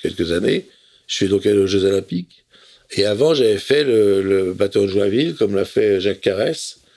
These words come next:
à Ourtin. Et c'était une anecdote assez marrante, d'ailleurs, parce que comme, euh, à l'époque, on était en équipe de France,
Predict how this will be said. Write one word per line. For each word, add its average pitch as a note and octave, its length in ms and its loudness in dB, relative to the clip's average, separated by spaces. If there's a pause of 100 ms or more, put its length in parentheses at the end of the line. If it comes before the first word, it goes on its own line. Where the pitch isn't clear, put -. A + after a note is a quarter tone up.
(340)
à G2 100 2
Ourtin. A#2+ 480 -4 (840)
Et G#2 420 2
c'était - 340 -2
une G2 100 -2
anecdote G2+ 380 0
assez G2 220 -2
marrante, B2 360 -2
d'ailleurs, A#2 220 0
parce - 200 -4
que - 80 -4
comme, A#2 420 -2
euh, G2+ 220 2
à G2+ 40 0
l'époque, G2+ 300 -2
on G#2+ 60 0
était G2 160 -2
en G2 60 0
équipe G2+ 200 -8
de G2+ 120 2
France, D3+ 520 -4